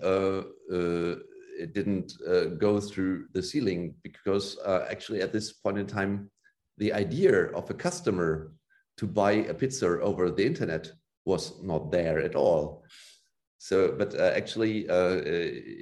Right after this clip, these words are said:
nineteen ninety-six, end of nineteen ninety-six, Pizza Flitzer D E, you can, uh, have a look in the Wayback Machine. Uh, I think we were the first, um,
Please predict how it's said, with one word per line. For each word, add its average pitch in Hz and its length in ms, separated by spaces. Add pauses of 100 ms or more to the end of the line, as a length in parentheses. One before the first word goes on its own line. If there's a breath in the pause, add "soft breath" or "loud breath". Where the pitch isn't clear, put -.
(1040)
nineteen 113 240
ninety-six, - 640
end 95 200
of 92 100
nineteen 92 260
ninety-six, 92 480
Pizza - 340
Flitzer 92 440
D 90 60
E, 90 220 (220)
you 90 60
can, 90 300
uh, 90 220 (300 loud breath)
have 95 100
a 98 120
look 104 160
in 85 400
the 90 120
Wayback 95 400
Machine. 87 380 (580 loud breath)
Uh, 92 140 (100)
I - 20
think 110 200
we 113 80
were 101 140
the 101 220
first, 113 360
um, 95 220